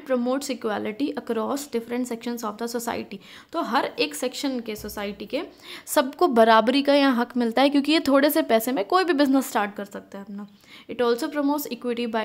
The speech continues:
offering employment to people। और साथ में इक्विटी यहाँ कैसे आती है कि ये लोगों को नौकरियाँ देती है स्मॉल स्केल इंडस्ट्रीज,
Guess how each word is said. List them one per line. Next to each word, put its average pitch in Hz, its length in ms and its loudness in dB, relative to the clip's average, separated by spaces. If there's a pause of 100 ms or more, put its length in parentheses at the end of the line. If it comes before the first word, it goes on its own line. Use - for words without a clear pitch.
offering 233 480 -6
employment 214 580 -6
to 233 100 -4
people। 233 340 -10
और 247 80 -8
साथ 226 380 -4
में 302 160 -6
इक्विटी 277 340 -6
यहाँ 285 260 0
कैसे 269 360 0
आती 208 300 -4
है 233 180 -8 (580)
कि 330 60 -6
ये 320 220 -2
लोगों 277 300 0
को 320 100 -2
नौकरियाँ 240 500 2
देती 190 260 -2
है 208 60 0
स्मॉल 214 320 0
स्केल 220 220 0
इंडस्ट्रीज, 202 640 -2